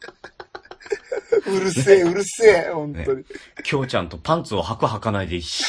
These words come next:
Speaker 2: 生懸命談義しなきゃいけないしね。
Speaker 1: いやいや、
Speaker 2: うん。
Speaker 1: だるいわ。<laughs> だるいわ、それ。
Speaker 2: でも、まあまあまあ、冗談としてね。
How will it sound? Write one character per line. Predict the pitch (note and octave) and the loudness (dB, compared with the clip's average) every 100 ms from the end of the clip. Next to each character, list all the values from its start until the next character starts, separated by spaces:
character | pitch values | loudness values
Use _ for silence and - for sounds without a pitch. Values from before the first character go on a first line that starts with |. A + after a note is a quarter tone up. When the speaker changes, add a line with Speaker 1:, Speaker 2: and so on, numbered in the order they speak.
| - | -2
Speaker 2:
生 | C#3+ | -4
懸 | - A3+ | -2 0
命 | G3 A#2 F#2 - - - - - | 2 0 -4 -16 -18 -18 -12 2
談 | C3+ B2 | 2 2
義 | F2+ | -4
し | - | -4
な | F#2+ | -4
き | E2+ | -4
ゃ | |
い | D2+ | -6
け | D2+ | -6
な | |
い | D2+ | -6
し | D2 | -6
ね。 | A#2+ - | -10 -10
Speaker 1:
い | - | -10
や | |
い | - - - | -8 -8 -8
や、 | |
Speaker 2:
う | |
ん。 | D#2 B1+ - | -10 -10 0
Speaker 1:
だ | C3 C3+ | 2 2
る | D#3 - | -2 -8
い | - - | -12 -18
わ。 | - _ _ _ - - B3 - | -20 _ _ _ -20 -20 -6 -4
<laughs> | - - - D4 D4 F#4+ E4 | -4 -8 -2 0 2 0 4
だ | G#3 A#3+ | 8 8
る | C4 | 6
い | B3 | 0
わ、 | A3+ G#3 G#3 A3+ | 4 8 8 6
そ | A#3+ | 8
れ。 | G#3+ G3+ D4+ - G4 - G#4+ - - - _ - _ _ _ - - - - _ _ - F3 F3+ D3+ | 8 8 4 -4 -2 2 4 2 0 -10 _ -20 _ _ _ -20 -16 -16 -18 _ _ -16 -8 -6 -2
Speaker 2:
で | A#3 | -2
も、 | F4 | 0
ま | A#2+ D3+ | 2 0
あ | |
ま | D3 | 2
あ | A#2+ | 0
ま | A2+ | 0
あ、 | |
冗 | G#2+ C3 | 0 0
談 | D3+ G#2+ | 0 -2
と | |
し | E2+ | -6
て | G#2+ | -4
ね。 | F3 D#4 | -4 -4